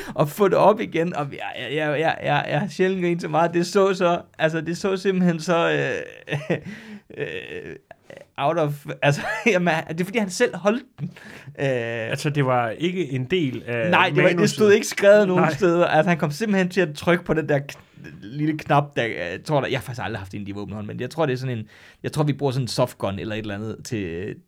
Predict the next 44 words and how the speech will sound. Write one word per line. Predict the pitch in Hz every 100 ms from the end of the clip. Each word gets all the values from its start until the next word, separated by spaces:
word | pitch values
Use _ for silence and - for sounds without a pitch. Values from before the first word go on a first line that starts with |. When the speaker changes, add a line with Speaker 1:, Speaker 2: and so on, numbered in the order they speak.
| -
Speaker 1:
til | 127 110
det, | 101
så | -
vi | 107
ikke | 104 107
laver | 107 104
en | 98 95
Baldwin. | 101 104 95 92 92 - -
Speaker 2:
Ja. | 131 120 120 117 113 110 98 87
Speaker 1:
Øh, | 104 - -
øh, | 117 90 85
<laughs> | - -
så | 135
er |
der | 117
bare | 120 113
en, |
der | 113
siger, | 143 -
"Ah!" | 571 - - - - 214
<laughs> |
hvis | - -
det | - 107
er. | -
Speaker 2:
Det | 147
er |
også | 170 175
en | 143
frygtelig | 170 160 139
ting | 156 127
at |
få | -
opkaldt | 120 139 - 120 -
efter | 127 113
sig, | 113 104
men | 107
det |
er | 139
jo |
det, | 147 151
det |
kommer | 143 123
til |
Speaker 1:
Ja, | 120